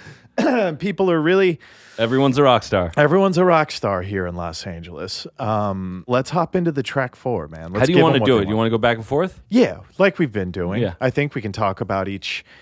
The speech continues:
Speaker 1: each tune. We can
Speaker 2: Mm-hmm.
Speaker 1: make fun of each other. We can fight if necessary.
Speaker 2: Fire off some clips.
Speaker 1: Yeah,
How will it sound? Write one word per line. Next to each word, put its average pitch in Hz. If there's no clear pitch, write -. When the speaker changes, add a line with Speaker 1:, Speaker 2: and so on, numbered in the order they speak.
Speaker 1:
each -
tune. 151
We 123
can 117
Speaker 2:
Mm-hmm. 107
Speaker 1:
make 90
fun 165
of 147
each 151
other. 147
We 117
can 101
fight 139
if 139
necessary. 127
Speaker 2:
Fire 95
off 87
some 87
clips. 120
Speaker 1:
Yeah, 175